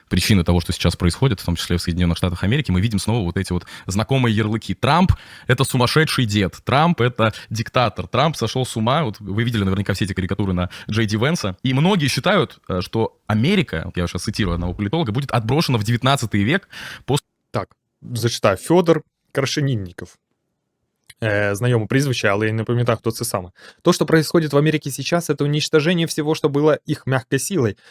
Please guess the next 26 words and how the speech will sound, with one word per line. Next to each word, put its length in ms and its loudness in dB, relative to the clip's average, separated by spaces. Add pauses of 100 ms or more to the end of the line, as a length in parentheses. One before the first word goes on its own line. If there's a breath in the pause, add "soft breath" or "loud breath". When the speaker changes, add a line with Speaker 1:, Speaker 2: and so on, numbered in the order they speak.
(100)
Speaker 2:
Но 60 -2
что 140 2
важнее, 340 2
американских 840 0
структур, 560 -2
которые 360 2
иногда, 380 2 (280)
причём 320 -2
довольно 340 2
часто, 440 0
делали 360 0
добрые, 380 -2
хорошие, 400 -6
нужные 360 -4
вещи. 340 -8 (420)
После 300 0
Трампового 680 2
погрома 420 0
С 120 -8
Ш 280 2
А 100 -2
будут 640 -2 (1080)
не 440 4
great 280 4
again, 420 -4 (540)
а 280 2